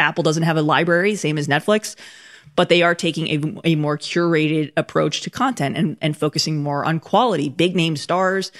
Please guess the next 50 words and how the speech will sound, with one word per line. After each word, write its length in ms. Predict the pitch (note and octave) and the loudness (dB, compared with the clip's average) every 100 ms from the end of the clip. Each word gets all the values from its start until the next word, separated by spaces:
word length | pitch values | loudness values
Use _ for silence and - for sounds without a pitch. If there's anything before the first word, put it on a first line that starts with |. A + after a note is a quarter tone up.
| - - _ | -20 -20 _
big 180 | F3+ F3 | 2 2
swings, 600 | - F3 F#3+ G#3+ G#3 - - - _ | 0 0 0 -2 -4 -8 -20 -20 _
couple 240 | - - E3+ | -4 2 2
of, 180 | D3+ - | 2 -2
you 80 | E3+ | -2
know, 120 | D#3 | 0
big 200 | E3+ E3 | 0 2
I 120 | D#3+ | 0
P. 420 | D#3 - G3+ G3+ - - - - | 0 -2 -2 -2 -6 -16 -20 -4
And 160 | E3 | 0
they're, 160 | E3+ E3+ - - | 2 2 -2 -4
you 80 | D#3 | 0
know, 120 | D#3 | 2
you 180 | D#3 D#3+ | 2 2
look 160 | D#3 | 0
at 80 | D#3 | 0
their 140 | D#3 | 0
executive 480 | C#3+ - C#3 F#3 E3+ | 0 0 -2 0 0
roster, 320 | F3 F3+ G#3 | 0 0 0
they've 120 | F#3+ D3+ | -2 0
hired 260 | D#3 D#3+ | 0 -2
some 160 | - D#3+ | -2 -4
of, 140 | C#3 - - | -4 -8 -6
of, 160 | C#3+ - | -6 -2
of 160 | C#3+ C#3 | -2 -2
the 80 | |
best 340 | C3+ D#3+ D#3+ - | -2 0 -2 -4
in 140 | C3+ | -8
town. 420 | - D#3 F3+ G3+ G#3+ - - _ | -2 -2 0 -2 -4 -10 -20 _
You 80 | D#3 | -2
know, 60 | D#3+ | 0
not 160 | E3 | 0
to 80 | E3+ | 0
say 160 | E3+ E3+ | 2 2
that 160 | C#3+ | 0
they're 100 | D3 | 0
not 300 | D3 C3+ - - | 0 -2 -4 -8
brilliant 420 | D#3+ F3+ D3+ D#3 | -2 2 2 0
execs 320 | D3 F3 C#3 | -2 -4 -4
at 120 | - - | -4 -6
Netflix. 340 | - F#3+ F#3 | -2 -2 -2
Obviously 400 | - D3 D#3 - | -2 -2 -2 -2
that, 220 | D#3+ D3+ | -2 -2
that's, 400 | - D3+ - - E3+ | -4 -4 -6 -10 -4
that's 200 | E3 - | -4 -4
true 180 | - | -6
too. 320 | C#3 A3 A3+ F#3 | -4 -2 0 0
But, 280 | F3+ - - - - _ | 0 0 -6 -20 -20 _
you 60 | - | 0
know 240 | F3 F3 | 2 2